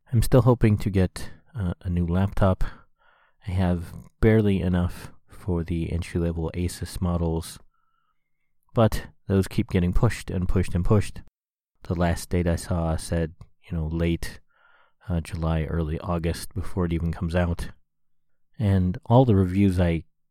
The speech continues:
have seen lately of people who have spent more time with it, uh, more and more reviews are, are unhappy, uh, with the temperatures and the monitor they say is,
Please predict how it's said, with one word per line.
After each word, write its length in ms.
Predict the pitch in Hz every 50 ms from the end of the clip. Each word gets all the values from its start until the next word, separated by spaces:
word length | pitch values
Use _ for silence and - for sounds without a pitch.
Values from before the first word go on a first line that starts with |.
| _ - - -
have 200 | - - 87 -
seen 500 | - - - - 117 104 101 98 98 95
lately 520 | 101 123 131 104 - 90 87 80 82 82 -
of 180 | - 82 -
people 320 | - - 92 87 - 90 85
who 140 | 85 87 87
have 120 | 85 82
spent 280 | - - - 92 87 76
more 160 | 87 85 85
time 320 | - - - 98 95 92
with 160 | 92 90 -
it, 260 | 90 87 - - - - - _ _ _ _ _ _ _ _ _ -
uh, 140 | 90 85 87
more 200 | 95 101 107 107
and 80 | 98
more 220 | 98 92 90 87 85
reviews 480 | 85 82 80 85 87 87 87 85 87
are, 160 | 90 82 82
are 380 | 80 - 95 87 78 76 80 - 87 - _ _ _ _ _ _
unhappy, 800 | - 107 107 98 - - 90 87 - - 87 87 87 87 - _ _ _ _ - - -
uh, 80 | 85 80
with 160 | 80 85 -
the 80 | - 87
temperatures 880 | - - 101 101 104 95 - - - 95 90 87 87 87 87 - - -
and 300 | 101 92 85 82 82 82
the 20 |
monitor 500 | 82 90 92 95 90 87 85 85 85 85
they 160 | 80 82 82
say 240 | 85 - - 87 85 82
is, 260 | 82 82 - -